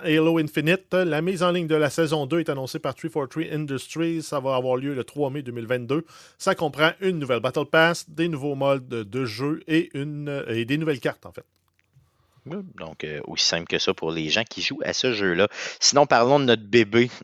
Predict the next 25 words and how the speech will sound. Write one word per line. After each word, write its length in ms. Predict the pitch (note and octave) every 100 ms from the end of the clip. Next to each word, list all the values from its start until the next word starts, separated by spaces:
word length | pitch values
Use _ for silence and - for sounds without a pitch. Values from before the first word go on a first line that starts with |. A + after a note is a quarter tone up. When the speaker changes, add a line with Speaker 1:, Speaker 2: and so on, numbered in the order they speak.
| -
Speaker 2:
le 200 | G2+ G2+
bébé 460 | G#2+ A#2 A2+ G#2+ B2+
des 100 | A#2
dernières 360 | G#2 G#2 A2 A2
semaines, 600 | - F#2 G2 G2 F#2+ E2+ - - -
ce 360 | - - C3+
jeu 180 | A#2 G#2+
magnifique. 640 | G2+ F2 E2+ F2 F2 - D#2+ D2 _ _
Speaker 1:
Ouais, 160 | - C#3+
c'est, 260 | - C#3+ C3
euh, 340 | B2+ B2+ B2 A2 - _ _ _ _ _ _ _ -
Elden 300 | D#3 D#3+ C#3+
Ring 220 | E3 E3
qui 120 | C3
se 100 | C#3
fait 140 | C3+ C#3+
réduire 960 | B2+ F#3 C3+ D3 A3 G#3+ E3 C3+ D#3 -
en 220 | F#3 F3
bouillie 540 | C3 D#3 D#3 C#3 A#3 - -
Speaker 2:
<laughs> 140 | F3
C'est 160 | - -
Speaker 1:
par 180 | C#3+ D3
Speaker 2:
clair. 160 | D3+
Speaker 1:
les, 520 | C#3 B2+ C3+ C#3 C#3+ -
euh, 800 | A2+ A2 G#2 G2+ G2 G2 F#2+